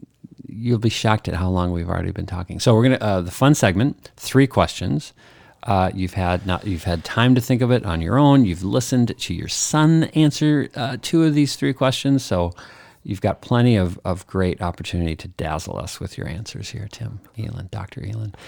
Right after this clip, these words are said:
So the first question, fun segment question number one, if Jesus knocked on your door tomorrow at either one of your wonderful homes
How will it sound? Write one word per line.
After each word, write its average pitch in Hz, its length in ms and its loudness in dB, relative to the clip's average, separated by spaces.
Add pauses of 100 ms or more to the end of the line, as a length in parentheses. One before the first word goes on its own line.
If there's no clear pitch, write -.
(120)
So - 160 6
the 90 60 4
first 147 260 4
question, 110 540 -4
fun 87 260 -4
segment 104 300 -8
question 98 260 -8
number 110 160 -4
one, 90 260 -4
if 90 200 -6 (100)
Jesus 110 760 0
knocked 92 360 -4
on 95 180 0
your 90 160 2
door 90 380 -2
tomorrow 87 960 -4 (1200)
at 95 180 -2
either 123 220 0
one 110 200 2
of 78 120 -2
your 73 120 -4
wonderful 76 460 -6
homes - 440 -4